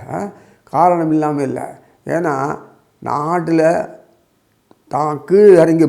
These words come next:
பகவான் கீழ் இறங்கி வந்துட்டார்னா தோள்ல கை போடுவாங்க, தெரியும். அன்டியூ அட்வான்டேஜ், அதனால தான் அந்த வினை, வேற ஒண்ணுமே இல்ல. அது பிறகு இந்த மாசத்துல என்ன பெரிய மாற்றங்கள் இருக்கு. சூரியன்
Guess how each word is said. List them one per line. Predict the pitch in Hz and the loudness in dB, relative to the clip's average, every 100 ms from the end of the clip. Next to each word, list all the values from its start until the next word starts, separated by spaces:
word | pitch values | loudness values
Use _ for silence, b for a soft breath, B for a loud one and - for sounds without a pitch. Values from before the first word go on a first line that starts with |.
| 135 | 2
பகவான் | 156 175 156 135 | 2 2 2 2
கீழ் | 165 151 | 4 4
இறங்கி | 135 143 | 2 0
வந்துட்டார்னா | 139 147 151 127 113 127 139 - | 0 2 4 2 0 -4 -6 -6
தோள்ல | 170 185 175 170 | -2 0 2 0
கை | 151 143 | 0 0
போடுவாங்க, | 139 123 120 123 | -2 -2 -6 -8
தெரியும். | 131 123 - b b b b b b - | -6 -6 -8 b b b b b b -10
அன்டியூ | 165 180 208 190 | -8 -2 4 4
அட்வான்டேஜ், | 156 143 156 139 135 131 - | 4 2 0 0 -4 -8 -8
அதனால | 139 151 147 156 | -4 -2 0 2
தான் | 165 | 2
அந்த | 139 135 | 2 -2
வினை, | 135 135 - - - | -2 -4 -6 -14 -8
வேற | 139 135 | -6 -6
ஒண்ணுமே | 143 156 170 156 | -6 -2 0 0
இல்ல. | 113 110 107 b b _ - | -4 -10 -16 b b _ -8
அது | 151 151 | -6 -2
பிறகு | 175 214 175 | 0 0 2
இந்த | 151 139 | 0 0
மாசத்துல | 156 208 196 170 139 | -2 -2 0 2 2
என்ன | 151 151 | 0 -2
பெரிய | 147 185 165 135 | -2 -2 -2 -2
மாற்றங்கள் | 160 165 160 131 | -2 0 0 -2
இருக்கு. | 113 110 143 - B B B - | -4 -6 -8 -10 B B B -10
சூரியன் | 180 202 180 175 | -2 2 4 4